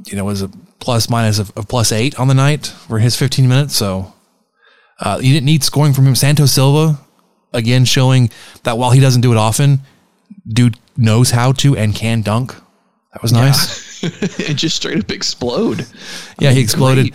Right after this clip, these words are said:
Speaker 2: great, great
Speaker 1: Um,
Speaker 2: night.
Speaker 1: Malik Wilson had a dunk, like, in a very crowded lane, and he's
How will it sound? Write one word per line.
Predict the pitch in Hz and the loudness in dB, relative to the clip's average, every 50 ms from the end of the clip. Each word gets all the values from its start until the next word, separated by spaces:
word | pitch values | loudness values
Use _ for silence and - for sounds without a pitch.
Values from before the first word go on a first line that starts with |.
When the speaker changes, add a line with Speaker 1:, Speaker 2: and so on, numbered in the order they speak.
| - - | -10 -14
Speaker 2:
great, | - - 120 135 175 | -10 -8 -6 -4 0
great | |
Speaker 1:
Um, | 127 120 120 117 110 | 2 2 2 2 0
Speaker 2:
night. | 107 104 - - | -2 -4 -4 -4
Speaker 1:
Malik | 131 135 135 127 135 143 160 165 131 | -4 -4 0 0 2 2 2 2 2
Wilson | 127 123 127 139 135 - 165 160 160 160 147 - | 2 2 2 2 2 2 2 2 2 0 0 -2
had | - 127 147 147 | -2 -2 0 0
a | 143 | 0
dunk, | 120 135 139 151 160 - - - - - _ _ _ _ - | 0 2 2 2 0 -2 -4 -10 -16 -18 _ _ _ _ -6
like, | 120 117 104 98 - - - _ _ _ _ _ _ _ _ _ - | -4 -4 -4 -6 -10 -16 -20 _ _ _ _ _ _ _ _ _ -2
in | 151 165 165 | 0 2 4
a | 143 | 2
very | 120 101 101 139 131 135 139 | 2 2 2 2 2 4 2
crowded | 131 - - - 135 131 131 131 110 107 | 2 0 -2 -2 0 2 2 2 0 0
lane, | 110 110 113 120 127 139 | 0 2 2 2 2 2
and | 151 - 117 107 | 2 4 4 4
he's | 123 135 127 - - | 4 4 2 0 -4